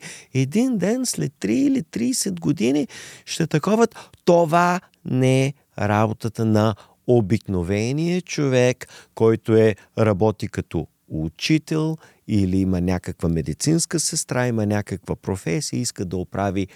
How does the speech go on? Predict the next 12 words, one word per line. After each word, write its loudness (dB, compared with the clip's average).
личните -2
си -4
пари. 2
По 2
същия 4
начин 0
това 0
не 4
е 4
работата 0
на 4
един 4